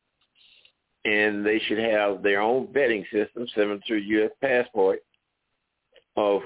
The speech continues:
who can cast a vote on those ballots, because this is the reason why. If you got the federal candidates on a local or state ballot, especially locals, because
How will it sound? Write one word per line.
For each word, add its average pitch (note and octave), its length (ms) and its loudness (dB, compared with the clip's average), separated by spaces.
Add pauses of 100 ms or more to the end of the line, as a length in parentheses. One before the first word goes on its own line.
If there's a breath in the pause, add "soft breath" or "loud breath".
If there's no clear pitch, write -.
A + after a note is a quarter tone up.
who C3+ 420 2 (280)
can A2+ 260 -4
cast A2+ 320 0
a G2 120 -2
vote D3+ 380 0
on F2+ 320 -2 (260)
those F2+ 280 2
ballots, F2+ 440 -4
because G#2+ 360 -4 (140)
this D3+ 220 0
is F3+ 80 0
the D3 80 -2
reason C#3+ 280 2
why. C#3 240 -2 (640 soft breath)
If - 180 -4
you D3+ 160 0
got E3 340 2 (720)
the G#2+ 100 0 (100)
federal D#3 560 2
candidates A#2 500 -2 (180)
on A#2 360 2 (100)
a G#2+ 60 0
local C3 460 0
or G2+ 280 0 (140)
state - 300 -2 (100)
ballot, B2 420 -2 (880)
especially B2 560 -2
locals, A#2 540 0
because A#2 280 -2